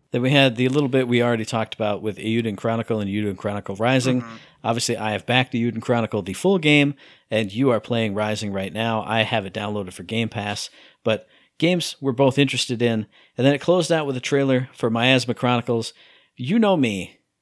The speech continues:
Speaker 1: If it's not a gameplay trailer, I disregard it. It looked cool.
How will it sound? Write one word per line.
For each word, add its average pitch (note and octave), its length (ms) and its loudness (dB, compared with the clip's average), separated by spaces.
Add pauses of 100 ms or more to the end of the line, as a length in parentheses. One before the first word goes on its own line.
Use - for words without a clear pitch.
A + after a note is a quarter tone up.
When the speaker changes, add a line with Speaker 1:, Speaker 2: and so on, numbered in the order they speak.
(120)
Speaker 1:
If G#2 180 -6
it's G#2+ 160 -8
not D3 220 2
a C3+ 40 -4
gameplay C#3 460 0
trailer, C#3 420 0 (300)
I G#2 60 -4
disregard B2+ 600 0
it. - 180 -2 (760)
It A#2 100 -2
looked G3+ 240 0
cool. F#3+ 400 6